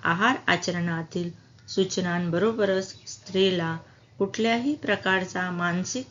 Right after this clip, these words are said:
ताण येणार नाही, याकडे, याकडे लक्ष ठेवणे महत्त्वाचे असते. स्तन्य थोडेही कमी होते आहे असे जाणवू लागल्यास बाळंतीने खालील उपाय सुरू करावेत.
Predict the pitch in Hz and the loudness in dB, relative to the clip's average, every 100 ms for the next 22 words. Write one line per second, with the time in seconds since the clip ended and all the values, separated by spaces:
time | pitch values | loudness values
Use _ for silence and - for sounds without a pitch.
0 | - 185 185 190 - 165 208 240 202 190 | -4 -2 -2 -6 -4 0 2 0 -2 -6
1 | 175 185 185 - - - - 175 214 226 | -6 -8 -10 -16 -20 -14 0 2 2 0
2 | 185 170 165 - 170 208 226 185 175 175 | -2 -2 -4 -6 -2 -2 0 0 0 2
3 | 185 208 - 233 220 175 175 170 175 - | 2 2 -2 -4 -2 -4 -2 -4 -8 -6
4 | 180 175 165 175 165 - 190 170 - 170 | -2 -2 -2 -2 -2 -2 -2 -2 -6 -2
5 | 165 156 - - _ _ _ _ - - | -2 -4 -14 -20 _ _ _ _ -20 -20
6 | - - - 185 185 190 185 185 - - | -20 -16 0 4 4 4 2 0 -4 0
7 | 175 185 202 262 330 220 214 214 202 190 | 4 4 4 2 2 2 2 0 0 -2
8 | - 190 185 175 180 170 170 - - - | 0 0 2 0 -2 -4 -6 -14 -20 -8
9 | 170 190 254 247 214 196 196 196 185 185 | -4 2 2 2 2 2 2 2 2 0
10 | 165 165 - - - - 165 170 208 254 | -2 -4 -10 -20 -20 -6 2 4 6 4
11 | 294 220 196 196 202 - 165 170 180 180 | 2 0 2 0 -4 -2 2 2 2 -2
12 | - - - - 180 175 185 170 180 - | -12 -20 -20 -8 -4 -2 0 0 0 0
13 | 175 170 175 160 165 160 160 151 | 0 0 -2 0 2 2 0 -4